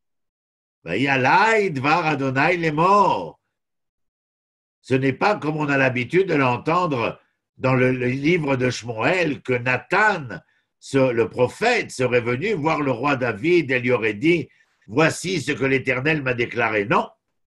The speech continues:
c'est ici, dans les Chroniques, au chapitre vingt-deux, au verset huit, que David parle.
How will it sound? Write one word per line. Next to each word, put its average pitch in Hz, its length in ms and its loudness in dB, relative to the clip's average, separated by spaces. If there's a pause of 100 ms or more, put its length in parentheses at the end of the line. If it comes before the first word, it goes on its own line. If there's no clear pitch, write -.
(720)
c'est 135 280 -2
ici, 165 540 -4
dans 131 220 -2
les 147 220 0
Chroniques, 180 720 -4 (480)
au 131 140 -2
chapitre 147 600 -2
vingt-deux, 165 720 0 (280)
au 123 160 0
verset 165 460 2
huit, 185 640 0 (540)
que 156 280 6
David 139 720 -2
parle. 143 800 0